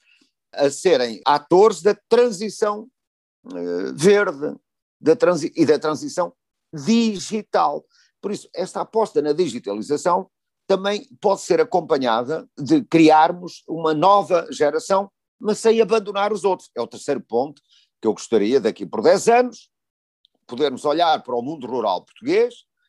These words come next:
e dizer, "Bom, fruto da reforma da pac, da estratégia Farm to Fork", porque Farm to Fork, do prado ao prato, ou da quinta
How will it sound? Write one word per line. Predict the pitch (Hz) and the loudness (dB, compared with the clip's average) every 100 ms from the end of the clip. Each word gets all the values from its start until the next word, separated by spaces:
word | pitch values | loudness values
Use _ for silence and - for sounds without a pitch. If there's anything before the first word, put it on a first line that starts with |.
| _ - | _ -12
e | 131 | -10
dizer, | 135 - 113 87 | -10 -6 -4 -2
"Bom, | 131 226 - _ _ _ | 0 0 -2 _ _ _
fruto | _ 98 117 165 - | _ -6 -2 -2 -4
da | 101 | -6
reforma | - 101 101 107 | -6 -2 -2 -2
da | 95 | -4
pac, | - 92 90 90 _ | -2 0 0 -2 _
da | 73 | -18
estratégia | - 85 82 95 98 - 92 92 - | -8 -6 -2 2 2 0 -4 -6 -2
Farm | 98 90 98 | -2 -2 -6
to | - 123 | -12 -14
Fork", | - 95 98 92 _ _ _ _ _ _ | -2 0 0 -2 _ _ _ _ _ _
porque | 233 - | -10 -8
Farm | - 85 95 113 | -6 -4 -6 -8
to | 160 | -10
Fork, | 131 101 64 - - 110 139 139 _ _ - | -6 -4 -4 -6 -6 -6 -6 -10 _ _ -8
do | 78 | -6
prado | - 117 110 69 69 | 0 2 2 0 0
ao | 78 | 0
prato, | - 76 80 - _ | 2 0 0 -2 _
ou | 71 76 | -6 -4
da | 69 80 | -4 -6
quinta | - 123 113 - - 95 | -2 -2 -2 -6 -6 -6